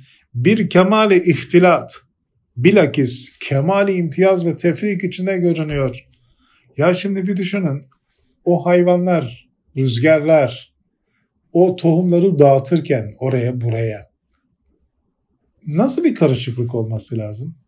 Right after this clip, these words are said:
değil mi? Filanca bitkinin tohumu, feşmekan bitkinin tohumuyla yan yana dikildi.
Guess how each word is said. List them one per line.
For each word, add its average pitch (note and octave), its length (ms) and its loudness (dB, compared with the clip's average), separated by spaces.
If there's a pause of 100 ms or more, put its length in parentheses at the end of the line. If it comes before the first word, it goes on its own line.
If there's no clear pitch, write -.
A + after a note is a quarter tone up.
(200)
değil G3 140 0
mi? C#3 140 -6 (760)
Filanca F3+ 480 2
bitkinin C3+ 500 -4
tohumu, C#3+ 560 2
feşmekan F3+ 640 -2
bitkinin A#2+ 460 -6
tohumuyla C3+ 460 -4
yan F3+ 180 4
yana D#3 300 -2
dikildi. D3 540 -4